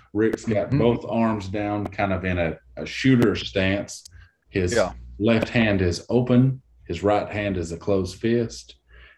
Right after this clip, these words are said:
Speaker 1: He has his tights, his knee pads, his, uh, boots. Um, they are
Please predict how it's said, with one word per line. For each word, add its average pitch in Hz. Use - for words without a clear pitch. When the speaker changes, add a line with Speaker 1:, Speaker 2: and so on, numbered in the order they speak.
Speaker 1:
He 95
has 90
his 80
tights, -
his 85
knee 117
pads, 113
his, 78
uh, 64
boots. -
Um, 76
they 107
are 87